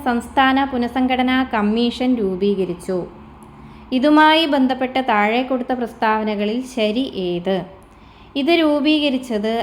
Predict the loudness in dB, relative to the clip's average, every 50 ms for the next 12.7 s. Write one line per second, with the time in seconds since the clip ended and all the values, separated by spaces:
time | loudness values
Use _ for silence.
0 | -4 -2 -2 0 2 2 2 2 0 0 -4 -6 -4 -2 0 0 2 2 2 2
1 | 2 0 0 -2 -4 -2 -4 -4 -2 -2 -2 -2 -2 -2 -2 -2 0 0 2 2
2 | 2 0 0 0 0 -2 -2 -2 -2 -2 -2 -4 -4 -8 -16 -20 -20 -20 -12 -6
3 | -2 0 2 2 2 0 0 2 2 4 4 4 4 2 2 0 0 0 2 2
4 | 2 0 0 0 -2 -2 -2 -2 -2 -4 -4 -4 -2 -2 -2 -2 -2 0 0 0
5 | 0 0 -2 -2 -2 -2 -4 -4 -6 -6 -4 -2 -2 -2 -2 -4 -4 -4 -4 -4
6 | -2 -2 -2 -4 -4 -8 -14 -20 -20 -20 -20 -20 -20 -20 -10 -2 0 2 2 2
7 | 2 2 2 4 4 4 2 2 2 2 0 -2 -4 -6 -8 -8 -8 -6 -4 0
8 | 0 0 0 0 0 2 2 2 0 0 -2 -2 -2 -2 -4 -4 -4 -2 -2 -2
9 | -2 -4 -4 -4 -6 -6 -4 -4 -4 -4 -2 -2 -2 0 0 0 2 4 6 6
10 | 6 6 4 2 0 -2 -2 -2 -2 -2 -2 -4 -8 -18 -20 -14 -6 0 0 2
11 | 4 4 6 6 6 6 4 2 2 0 0 2 2 2 2 2 0 0 0 0
12 | 0 0 -2 -2 0 0 2 4 4 4 2 2 0